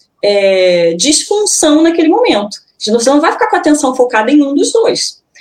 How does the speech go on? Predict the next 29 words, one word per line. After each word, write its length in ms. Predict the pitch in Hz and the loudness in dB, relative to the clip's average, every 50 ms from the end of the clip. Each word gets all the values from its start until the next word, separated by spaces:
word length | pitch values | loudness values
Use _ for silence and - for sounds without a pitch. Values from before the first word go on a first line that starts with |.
| _ _ _ | _ _ _
E 60 | 466 | 0
aí, 220 | 440 453 453 508 453 | 2 4 4 4 4
lavar 580 | 415 381 339 294 254 262 285 339 359 403 415 381 | 2 2 0 -2 -2 -2 -2 -2 0 -2 0 0
a 100 | 311 247 | 0 0
louça, 500 | 226 220 226 254 302 311 294 - - 247 | 2 2 2 2 2 0 -4 -2 -4 -4
por 200 | - 240 240 202 | -2 -2 -2 -2
exemplo, 540 | 180 180 185 208 220 269 330 381 - 247 226 | -2 -2 -2 -2 -2 0 0 0 0 -2 -4
Daniel, 360 | 196 190 196 180 175 170 - - | -2 -2 -4 -2 -4 -4 -4 -2
é 220 | 262 233 208 208 | 0 0 2 2
uma, 360 | 208 240 277 311 339 370 - - | 0 0 0 2 0 0 0 -2
um 180 | - 427 480 480 415 | -2 -2 0 0 2
hábito, 560 | 349 294 285 226 285 285 - - 220 226 220 - _ _ _ 185 | 0 0 0 -2 -4 -6 -2 -2 -2 -2 -4 -8 _ _ _ -4
né? 160 | 190 190 208 | -2 0 0
As 140 | 233 - - | -2 -2 -4
pessoas 320 | - 190 190 - 202 202 | -6 -6 -2 -2 0 0
já 140 | 220 - 233 | 0 -2 -2
fazem 320 | - 214 196 202 214 220 | -2 -2 -2 0 0 -2
isso 120 | 240 247 - | -2 -2 -4
de 100 | 262 254 | -8 -4
forma 320 | - 254 254 254 254 247 | -2 -2 0 2 2 2
automática. 760 | 254 254 - - 320 370 392 339 233 190 - - - - 480 | 2 0 -2 -2 -2 -2 0 0 -2 -2 -4 -6 -4 -4 -4
Então, 460 | 494 - - - - - _ _ - - | -6 -6 -12 -20 -20 -20 _ _ -4 -2
você 100 | - - | -2 0
consegue 420 | - 622 622 622 480 - 453 220 | 0 0 0 0 0 0 0 0
fazer 380 | - 220 208 208 208 202 208 - | 0 0 0 2 2 0 0 -2
algo 380 | - 220 214 208 208 196 190 190 | 0 0 2 2 2 2 0 -2
de 120 | 190 208 | -2 -2
forma 400 | 208 - 170 175 180 175 175 165 | -2 -2 -2 -2 0 -2 -2 0
automática 840 | 165 160 160 160 - - 226 220 196 175 160 180 208 - - - - | 0 0 -2 -4 -6 -8 -4 -2 -2 0 -2 -2 -4 -8 -8 -4 -2